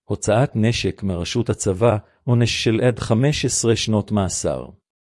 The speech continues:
שימוש בנשק שניתן לחייל על ידי הצבא שלא למטרות הצבא, עונש של עד חמש שנות מאסר. שימוש בלתי חוקי בנשק, עונש של עד שלוש שנות מאסר.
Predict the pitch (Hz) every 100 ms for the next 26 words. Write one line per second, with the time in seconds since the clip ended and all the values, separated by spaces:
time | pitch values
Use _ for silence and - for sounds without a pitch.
0 | _ _ _ _ _ _ - - 110 160
1 | 185 95 95 120 131 101 - 90 90 123
2 | 127 95 101 101 113 107 98 110 107 107
3 | 95 123 117 104 117 139 117 104 120 127
4 | 117 - 95 101 101 - _ _ - 120
5 | 113 - 113 117 131 127 - 110 127 -
6 | - 120 110 107 95 - - 65 58 -
7 | _ _ _ _ _ _ _ _ _ -
8 | 104 117 180 - 98 95 - 139 - -
9 | 139 101 98 107 117 101 - _ - 143
10 | 135 - - 110 120 117 - 113 139 135
11 | - 110 104 104 90 - - 69 60